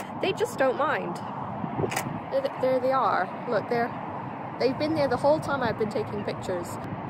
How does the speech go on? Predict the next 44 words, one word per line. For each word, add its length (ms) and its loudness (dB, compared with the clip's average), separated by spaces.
I'm 140 4
not 220 2
sure 240 4
if 80 0
they 80 4
get 200 6
regular 420 4
contact 480 2
with 140 0
people 280 2
or 80 4
what, 260 2
but 240 -4
no 120 4
one 200 4
is 180 -2
here. 380 2
That 160 2
group 180 2
of 160 0
people 280 0
is 140 0
long 200 2
gone, 200 2
apparently. 460 -2
A 1700 -4
lot 140 8
of 120 2
people 240 2
that 100 2
come 220 4
to 80 2
this 180 -2
park 320 4
don't 200 4
go 120 4
to 100 -2
this 200 0
area 260 4
because 300 0
no 160 4
dogs 360 2
are 120 0
allowed. 360 -2